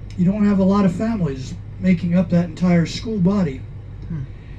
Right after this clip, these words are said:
Speaker 1: And in that one classroom, if you've got twenty-five, if you've got three hundred schools and you've got eight grades, it doesn't mean that you got twenty or twenty-five schools for grade one and so on for grade two, three, and four.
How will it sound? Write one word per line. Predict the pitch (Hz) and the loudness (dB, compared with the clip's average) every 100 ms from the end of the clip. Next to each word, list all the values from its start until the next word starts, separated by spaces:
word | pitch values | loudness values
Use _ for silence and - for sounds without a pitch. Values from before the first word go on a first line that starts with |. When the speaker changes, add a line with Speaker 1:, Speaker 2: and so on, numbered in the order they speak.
| - - | -14 -2
Speaker 1:
And | 196 | 2
in | 233 | 6
that | 247 220 | 6 6
one | 220 226 214 | 0 -2 0
classroom, | - 240 233 - 170 139 123 - - - - - - - - - - | 0 2 2 2 -2 -4 -6 -8 -12 -12 -14 -12 -14 -14 -12 -12 -6
if | - | 2
you've | 175 | 4
got | 185 165 | 4 4
twenty-five, | 240 226 208 214 208 208 202 - 180 | 2 2 0 2 2 2 2 -2 -6
if | 160 | 0
you've | 180 170 | 2 4
got | 180 175 - - - - | 4 2 -6 -12 -12 -12
three | - 220 | -6 0
hundred | 220 214 190 165 | 0 4 2 2
schools | - - 226 170 170 | -2 -2 2 4 4
and | 165 165 | 4 4
you've | 165 | 4
got | 180 165 - | 4 2 2
eight | 196 185 - | 0 0 0
grades, | 208 202 147 143 - - - - - - | 2 2 2 -2 -10 -12 -12 -12 -14 -2
it | 180 | 0
doesn't | 185 220 208 196 | 2 2 0 0
mean | 202 202 | 0 2
that | 175 | 2
you | 185 | 4
got | 175 165 | 4 4
twenty | - 202 196 | 2 0 2
or | 170 | 4
twenty-five | 170 196 185 165 180 165 | 4 2 2 4 4 2
schools | - - 208 202 180 | 0 -2 0 0 0
for | 180 | 0
grade | 170 180 180 165 | 4 6 6 6
one | 170 196 214 226 - - - - - - - | 4 2 0 -6 -10 -14 -14 -14 -14 -14 -6
and | 165 | -4
so | - 202 185 | 0 4 4
on | 185 190 | 4 2
for | 170 175 | 2 2
grade | 165 175 170 - | 6 6 6 4
two, | 214 202 | 0 2
three, | 175 202 196 | 2 2 4
and | 180 165 | 4 2
four. | - 254 165 123 | 0 0 0 -4